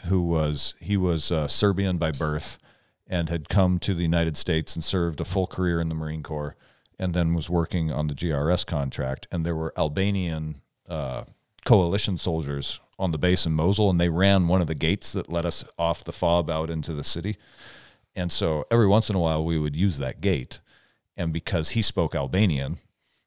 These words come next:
he would go with us. And it was always kinda like, "Hmm, this could go sideways," 'cause he's, he grew up in Serbia, like,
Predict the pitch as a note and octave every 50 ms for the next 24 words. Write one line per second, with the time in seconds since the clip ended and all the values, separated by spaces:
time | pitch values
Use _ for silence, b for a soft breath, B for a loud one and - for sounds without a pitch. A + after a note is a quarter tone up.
0 | _ - - A#2 G#2+ F2+ F2 D2+ C#2+ F2+ D#2+ D2+ C#2+ E2+ A2+ - - D2 C#2 C#2
1 | - - - - F2 F2 E2 E2 D#2+ D#2 D#2+ D#2 F2 F#2 G#2 A2+ G#2+ F#2 - -
2 | - F2+ E2+ E2 D#2+ D#2 C#2+ C#2 - - - F#2 F2+ E2 D2+ C#2 C2 C2 B B
3 | B B B _ _ _ _ _ _ _ - A2+ - - - - - - F2+ E2+
4 | D2+ C2+ C2+ C2 - - _ _ _ _ _ _ - - G#2+ F#2+ F2+ C#2+ C2 B1
5 | A#1 A1 - - - E2 - - G2 F#2+ E2+ - - b b b b b b b
6 | b - C#3 A#2 - G#2 G2+ F#2+ G#2 B2+ - - D#2 D2 - - - D2+ B1+ A#1+
7 | A#1+ B1+ C2+ C#2